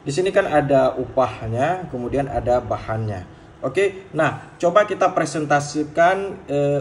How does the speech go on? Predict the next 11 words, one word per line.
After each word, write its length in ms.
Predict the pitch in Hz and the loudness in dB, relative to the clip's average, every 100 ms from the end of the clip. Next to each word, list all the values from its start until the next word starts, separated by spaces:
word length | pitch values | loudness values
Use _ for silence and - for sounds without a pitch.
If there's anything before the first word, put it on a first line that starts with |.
| - | -2
upahnya 480 | 143 - 151 170 175 | -4 -2 -2 0 0
berapa 480 | 151 143 160 165 | 2 2 2 0
terhadap 400 | - 127 139 143 | -2 0 2 2
total 360 | 135 - 143 143 | 0 2 2 2
keseluruhan 480 | 120 127 120 143 143 | -2 -6 -4 -2 0
daripada 320 | 127 117 135 | -2 -2 -2
pekerjaan 560 | 127 117 123 117 123 123 | -4 -8 -8 -6 -8 -8
beton 320 | 110 - 113 107 | -10 -8 -8 -8
ini. 200 | 98 95 - - - | -12 -12 -16 -20 -12
Nah, 120 | 131 135 | -6 -4
misalnya 760 | 135 131 135 160 190 214 214 | -2 -2 0 0 0 -2 -6